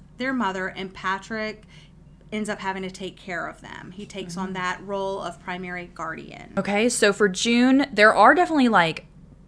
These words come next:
Speaker 2: some popular releases coming out, but I'll let Gwen talk about those 'cause they're, like, both of us are really excited for them. Um, but the
Speaker 1: Mm-hmm.
Speaker 2: ones that we, that are, like, ones that I am definitely excited for are on June first, The Secrets of Us by Lucinda Berry. And Lucinda Berry is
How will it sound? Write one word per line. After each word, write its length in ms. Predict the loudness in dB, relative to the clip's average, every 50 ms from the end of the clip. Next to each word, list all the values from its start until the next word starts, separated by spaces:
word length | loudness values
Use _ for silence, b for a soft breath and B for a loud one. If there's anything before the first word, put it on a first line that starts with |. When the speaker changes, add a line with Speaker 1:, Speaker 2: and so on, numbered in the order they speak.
| -16 -14 -10 -4
Speaker 2:
some 220 | 0 2 2 2
popular 500 | 2 2 2 2 4 4 4 4 4 6
releases 360 | 6 4 4 2 -2 -4 -6
coming 260 | -4 -4 -4 -4 -2
out, 240 | 2 4 4 4 2
but 100 | 0 -2 -2
I'll 140 | 0 0
let 180 | -2 -2 -4 -6
Gwen 260 | -8 -4 -2 0 0 0
talk 160 | 0 0 0
about 180 | 0 0 -2 0
those 180 | 0 -2 -2 -4
'cause 120 | -8 -8 -8
they're, 120 | -6 -6
like, 180 | -6 -8 -8 -10 _ _ -20 -20 -14 -10
both 260 | -8 -6 -6 -8 -10
of 80 | -12 -12
us 140 | -12 -12 -12
are 80 | -12 -12
really 180 | -12 -12 -12
excited 400 | -12 -14 -12 -12 -12 -12 -12 -12
for 100 | -12 -12 -10
them. 260 | -8 -8 -8 -8 -10 B B B B B -8
Um, 180 | -8 -6 -6 -6
but 100 | -4 -4
the 60 | -4
Speaker 1:
Mm-hmm. 80 | -4 -2
Speaker 2:
ones 360 | -2 -2 -2 -4 -6 -8 -8
that 460 | -6 -4 -2 -2 -2 -4 -6 -8 -14
we, 680 | -18 -18 -14 -12 -12 -12 -10 -12 -12 -12 -12 -14 -12 -8
that 180 | -6 -6 -6 -4
are, 260 | -6 -8 -8 -10 -12 _ _ -10
like, 160 | -10 -10 -12 -14 -12
ones 220 | -10 -10 -10 -10
that 120 | -12 -12 -8
I 300 | -4 -2 2 2 4 2
am 280 | 2 0 -4 -8 -10 -10
definitely 560 | -10 -12 -12 -12 -14 -14 -14 -14 -14 -16 -18 -20
excited 400 | -20 -16 -12 -12 -12 -12 -12 -16
for 300 | -12 -8 -6 -4 -4 -6 B B B B B B B -6
are 360 | -2 0 2 2 2 0 0 -2
on 160 | -6 -8 -8
June 220 | -6 -6 -6 -4
first, 380 | 0 2 4 4 4 2 -2 -8
The 60 | -12
Secrets 360 | -12 -10 -10 -8 -8 -8 -6 -4
of 80 | -4
Us 160 | -4 -4 -4
by 160 | -4 -6 -6 -4
Lucinda 460 | -6 -8 -12 -12 -10 -10 -8 -8 -10
Berry. 460 | -8 -8 -6 -6 -6 -6 -8 -8 -8
And 120 | -10 -8 -8
Lucinda 280 | -8 -8 -6 -4 -4 -4
Berry 340 | -2 -2 -2 -2 -2 -4 -6
is 400 | -8 -8 -6 -6 -8 -8 -10 -14